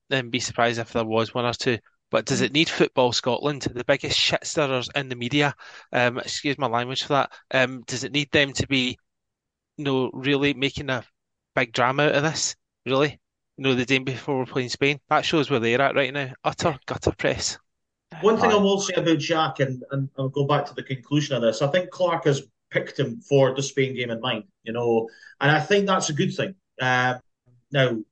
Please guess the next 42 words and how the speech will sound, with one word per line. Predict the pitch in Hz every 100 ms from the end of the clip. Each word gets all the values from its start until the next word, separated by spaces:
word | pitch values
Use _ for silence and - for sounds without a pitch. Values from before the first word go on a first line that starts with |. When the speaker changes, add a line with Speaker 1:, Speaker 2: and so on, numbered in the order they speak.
| -
Speaker 3:
would | 139
he |
be | 143
my | 139 160 165
pick? | 185 196 - _ 131
We'll | -
come | 139
on | 135
to, | 135
I'm | 120
sure, | 131
to | 131
talk | 135 127
about | 127 123 -
that | 143
later, | 143 123
but, | 107 135 131 - _ _
you | 160 151 - 143
know, | 127 117 120
he | 139
didn't, | 165 170 -
he | 160
didn't | 156 185 151 _
disgrace | 156 147 135 156 208
himself, | 143 123 151 -
and | 147
I, | 147
and | 143
I | 127
thought | 151
he | 139
did | 135 135
very | 135 131
well. | 151 143 120 _ _ -
I, | 180
I | 180
love | 165 202 196
that | 165
relationship | 156 160 151 - 135
with | 127
McGregor. | 123 135 131 120 - _
Um, | 117 120